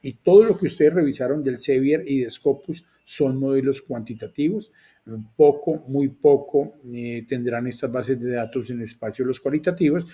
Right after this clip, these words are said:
y los cualitativos se explican más en modelos de libro, modelos conceptuales. La metodología de investigación y los diferentes métodos estaban allí presentes,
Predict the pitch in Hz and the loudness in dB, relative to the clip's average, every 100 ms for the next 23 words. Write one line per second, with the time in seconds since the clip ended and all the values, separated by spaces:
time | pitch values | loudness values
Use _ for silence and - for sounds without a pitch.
0 | - - 190 180 190 180 175 175 170 139 | -18 4 4 6 4 4 0 2 2 2
1 | 139 - 123 - 139 139 135 156 139 127 | -2 -6 -8 -4 -4 -4 -4 -4 -4 -4
2 | 123 120 139 123 117 151 123 104 - _ | -4 0 -2 0 -2 0 -2 -4 -12 _
3 | - _ 135 127 123 143 139 110 104 - | -20 _ -2 0 0 -2 -6 -10 -14 -6
4 | 131 101 - - _ - - _ - 135 | -4 -4 -8 -20 _ -20 -20 _ -4 0
5 | 139 135 135 139 135 139 135 143 135 131 | 2 2 0 -4 -4 -6 2 4 4 0
6 | 110 147 139 143 139 151 143 120 131 123 | -4 -4 -2 -2 -2 -4 -6 -6 -4 -4
7 | 120 120 120 110 - 214 262 190 131 120 | -6 -6 -6 -4 -4 -2 -2 -2 -2 -4
8 | 113 117 110 107 127 110 131 135 131 135 | -6 -8 -10 -8 -8 -6 -2 -2 -2 -4
9 | 127 110 110 - 107 117 117 101 107 104 | -4 -6 -14 -14 -10 -10 -10 -10 -10 -10
10 | 104 110 110 131 135 170 165 - 180 | -10 -12 -8 -4 -2 0 -2 -2 -8